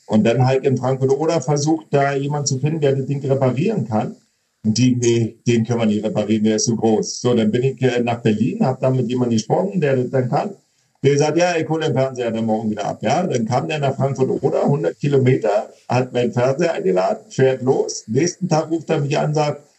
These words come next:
"Schulz, ein bisschen doof bist du auch, wa?" Und ich, "Wieso?" Sagt er, "Hast du viel auf den Kopf gekriegt?" Ich sag, "Was hab ich denn gemacht?" Sagt er, "Wahrscheinlich ist deine Steckdose kaputt, der Fernseher <laughs> läuft hier." Das hat locker zweihundert Mark gekostet, <laughs> nur das Hin- und Herfahren.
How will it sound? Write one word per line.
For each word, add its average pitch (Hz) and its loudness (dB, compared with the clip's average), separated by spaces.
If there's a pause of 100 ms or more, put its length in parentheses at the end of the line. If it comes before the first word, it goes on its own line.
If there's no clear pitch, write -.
(180)
"Schulz, 185 0
ein 113 -2
bisschen 131 0
doof 165 0
bist 180 -4
du - -2
auch, 156 0
wa?" 113 0
Und - -4
ich, 185 -4 (180)
"Wieso?" 120 0 (240)
Sagt 110 0
er, 123 2
"Hast 127 -2
du 160 -4
viel 147 -2
auf 143 -4
den 131 -2
Kopf 139 -2
gekriegt?" 190 0
Ich 113 -2
sag, 123 2
"Was 107 -4
hab 131 0
ich 151 -4
denn 131 0
gemacht?" 131 0 (400)
Sagt 110 0
er, 107 0
"Wahrscheinlich 135 -2
ist 202 -2
deine 190 0
Steckdose 196 0
kaputt, - -2
der 320 2
Fernseher - -4
<laughs> - -8
läuft - -2 (100)
hier." - 0 (1200)
Das 185 2
hat 196 0 (120)
locker 202 0
zweihundert 190 0
Mark 160 -2
gekostet, - 0 (320)
<laughs> - 0
nur 185 2
das 202 -2
Hin- 208 -2
und 185 -2
Herfahren. 226 0